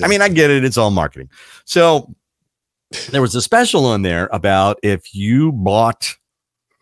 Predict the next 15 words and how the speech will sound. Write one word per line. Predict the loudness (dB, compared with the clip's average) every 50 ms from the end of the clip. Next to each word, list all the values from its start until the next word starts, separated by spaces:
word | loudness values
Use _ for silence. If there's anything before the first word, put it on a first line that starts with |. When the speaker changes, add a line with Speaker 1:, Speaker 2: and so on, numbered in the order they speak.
| _ _ _ _ _ _ _ _ -20 -20 _ _ _ _ _ _ _ _ _ _ -10
Speaker 1:
was | -8 -6 -6 -6 -8
it, | -8 -10
like, | -10 -10 -10 -12 -12
two | _ -2 0 2
hundred | 2 2 2 2 2
dollars | 2 2 2 2 0 -2 -4
worth | -6 -6 -6
of | -6
groceries, | -6 -4 -4 -6 -6 -10 -12 -12 -12 -12 -12 -14 -16 -14
and | -12 -8
you | -8 -8
got | -8
a | -10 -14 _ _ _ _ _
free | 0 2 2 4 4 4 4 4 4 2 2 2 0 -2 -8 _ _ _ _ _ _ _ _ _
turkey, | -4 -4 -4 -4 -4 -8 -20 -20